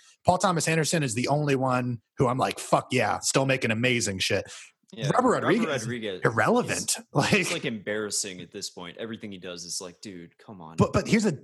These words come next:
Speaker 1: here's the thing. Like, I can go back and be like, "Oh, well, Quentin had these two good movies." Like, I go back and I'm like, "I like, uh, Clerks. I like, uh, Mallrats, for better or for worse. I like Chasing Amy. I like Dogma." And then everything after that gets a little wonky. But, like, there's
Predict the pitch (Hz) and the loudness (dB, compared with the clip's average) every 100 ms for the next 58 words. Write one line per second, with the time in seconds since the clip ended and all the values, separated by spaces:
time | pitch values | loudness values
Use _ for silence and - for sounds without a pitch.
0 | - 208 226 220 202 214 113 113 - 185 | 2 2 2 0 2 2 2 0 2 0
1 | 214 175 120 147 131 147 196 135 117 110 | 2 0 2 2 2 2 2 0 2 0
2 | 143 220 190 - 180 170 170 143 151 - | 4 4 2 0 2 2 2 2 0 2
3 | 131 120 107 123 107 123 117 117 208 185 | 0 0 0 0 0 0 2 2 4 4
4 | 139 131 120 127 120 156 120 110 156 160 | 2 2 2 2 2 2 0 2 2 2
5 | 139 139 139 - - 117 104 123 120 - | 2 0 -4 -6 0 0 2 0 2 2
6 | 110 113 117 113 107 - - 110 113 104 | 2 2 2 0 -2 -12 -4 0 2 2
7 | 107 107 107 107 - 104 107 104 104 104 | 2 2 2 2 0 0 2 2 2 2
8 | 104 - 120 - 117 113 110 110 104 107 | 2 2 2 2 2 2 2 2 2 2
9 | 98 101 101 104 110 - - - - 240 | 2 2 2 0 -2 -4 -18 -20 0 4
10 | 240 220 185 185 170 135 127 135 123 107 | 4 4 4 2 2 2 2 2 2 2
11 | - 156 139 156 127 123 139 208 185 190 | 2 2 4 2 4 2 4 2 2 2
12 | 175 139 175 175 160 | 2 2 2 2 0